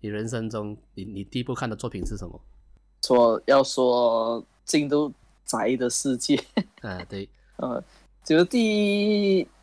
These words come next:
Speaker 2: 第一次接触这一方面的东西是，是没有错啊，是《新世纪福音战士》，就是 Evangelion 嘛。
Speaker 1: 哦，你第-
Speaker 2: OK，要
Speaker 1: OK。
Speaker 2: 啊，对，第，第一次接触就是这，这类的东西。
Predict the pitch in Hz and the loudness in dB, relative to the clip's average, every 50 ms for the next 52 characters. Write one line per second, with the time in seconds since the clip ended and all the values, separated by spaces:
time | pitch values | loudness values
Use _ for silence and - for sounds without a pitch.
0 | _ _ _ _ _ - 294 254 247 262 247 - - - 240 196 - - 160 165 | _ _ _ _ _ 2 4 6 6 6 6 4 4 2 0 0 2 2 4 6
1 | 165 165 160 - - 196 185 180 180 180 175 165 160 156 151 143 143 139 131 120 | 6 6 4 4 4 6 8 8 8 6 6 4 2 2 2 0 0 0 0 -2
2 | 117 - _ _ _ - 180 170 165 - 139 127 135 139 139 151 147 135 127 120 | -2 -4 _ _ _ 0 0 0 2 2 0 0 0 -2 -4 -2 -2 0 0 -2
3 | 117 113 113 113 120 - 120 117 113 113 113 110 113 117 - - 131 127 123 123 | -4 -4 -6 -10 -8 -4 -4 -2 -2 -2 -2 -4 -4 -4 -2 0 2 4 4 4
4 | 120 117 117 113 107 104 98 98 101 - - _ _ _ _ _ - - 147 143 | 4 2 2 0 -2 -2 -2 -2 -2 -4 -8 _ _ _ _ _ -8 -2 0 2
5 | 135 110 90 90 - - 120 85 - - - 113 110 110 107 104 101 87 85 - | 2 2 2 0 0 2 2 2 2 0 0 2 2 2 2 0 0 -2 -2 -4
6 | - - - - - 131 120 127 127 - - - 117 110 104 127 123 - - 117 | -8 -10 -6 -2 2 2 2 2 2 0 2 2 2 2 4 2 0 0 -2 -2
7 | 113 110 104 107 - 117 117 113 - - - 104 98 101 110 110 110 - - 120 | -2 -2 -2 -2 -2 -2 -2 -2 -2 -4 -2 -2 -2 0 0 -2 -2 -2 0 2
8 | 117 113 113 110 98 - - - 110 107 110 113 104 90 85 - - _ _ _ | 2 4 4 2 2 -2 -2 -2 0 2 2 2 0 0 -4 -10 -16 _ _ _
9 | - 117 107 101 98 - 101 95 120 147 139 139 131 127 131 151 170 175 175 175 | -8 -8 -8 -8 -10 -12 -8 -2 2 4 6 6 6 8 8 8 8 6 6 4
10 | 170 165 156 151 98 104 120 _ _ _ _ _ - 131 120 107 92 73 78 - | 2 -2 -4 -6 -8 -10 -12 _ _ _ _ _ -6 -4 -4 -4 -4 -6 -8 -10
11 | - 123 120 113 101 - - - _ _ - 170 165 160 - 190 185 175 - 170 | -8 -6 -6 -6 -8 -10 -16 -20 _ _ -2 -2 -2 -2 -2 -2 -2 -2 -2 -4
12 | 156 - - 131 127 123 - - 131 123 120 - 131 120 131 127 120 - 127 127 | -4 0 2 2 2 0 -2 -2 -2 -2 -2 -4 -6 -6 -6 -6 0 2 2 2
13 | 117 - 131 131 120 120 117 110 107 104 104 104 101 101 - - 107 104 185 175 | 4 4 4 4 4 4 2 0 0 -2 -4 -6 -8 -8 -8 -6 -4 -4 -4 -6